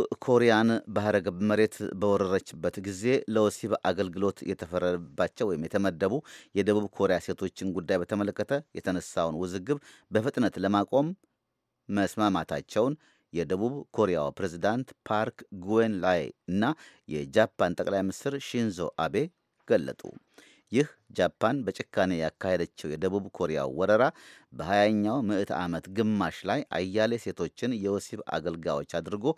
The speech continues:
ጉዳዩም ለረጅም ጊዜ አወዛግቦ እንደነበር ይታወቃል። ሁለቱ መሪዎች ዛሬ ሰኞ በደቡብ ኮሪያ ዋና ከተማ ሶል ያካሄዱት የጋራ ስምምነት የጃፓኑ ጠቅላይ ሚኒስትር አቤ ስልጣን ከያዙበት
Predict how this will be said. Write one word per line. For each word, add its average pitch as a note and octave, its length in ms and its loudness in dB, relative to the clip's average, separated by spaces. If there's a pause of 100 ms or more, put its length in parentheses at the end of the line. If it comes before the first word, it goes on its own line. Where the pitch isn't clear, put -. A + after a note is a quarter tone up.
(320)
ጉዳዩም A#2+ 460 4
ለረጅም B2+ 460 0
ጊዜ D#2 200 -8 (140)
አወዛግቦ F#2+ 680 2
እንደነበር C#2 520 -6 (180)
ይታወቃል። C2+ 580 -2 (720)
ሁለቱ A2 300 2
መሪዎች G#2 320 4
ዛሬ F#2 320 6
ሰኞ A2+ 340 0
በደቡብ G2 420 -2
ኮሪያ F2 280 0 (100)
ዋና F#2+ 360 2
ከተማ F#2+ 300 -4 (100)
ሶል G2 360 0
ያካሄዱት F2 560 -2
የጋራ F2 380 -2
ስምምነት G#2+ 520 0 (460)
የጃፓኑ G2+ 560 4
ጠቅላይ G2+ 300 0
ሚኒስትር - 300 -2
አቤ G#2 320 4
ስልጣን G#2 480 -2
ከያዙበት F2+ 640 0